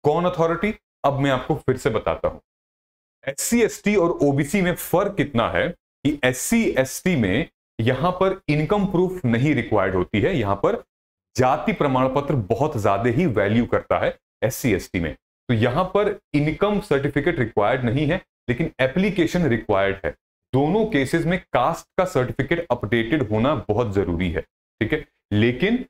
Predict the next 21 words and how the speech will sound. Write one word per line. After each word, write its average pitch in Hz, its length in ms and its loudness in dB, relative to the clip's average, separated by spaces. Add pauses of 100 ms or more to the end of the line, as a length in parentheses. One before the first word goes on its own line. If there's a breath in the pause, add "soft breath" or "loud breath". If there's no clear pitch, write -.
(320)
अगर 117 220 2
हम 139 160 -2
ओबीसी 127 380 2
की 156 100 0
बात 131 320 0
करें 202 240 0
तो 131 100 -6
फाइनेंशियल 143 640 0
ईयर 170 200 2
बीस 156 400 0
इक्कीस, 175 380 -2
इक्कीस 160 280 -2
बाईस, 113 340 0
बाईस 107 500 0
तेईस 127 420 0
के 120 80 2
लिए 120 360 2 (300)
हमें 131 180 2
अपडेट 120 560 0
करना 107 300 0
पड़ेगा, 80 360 -2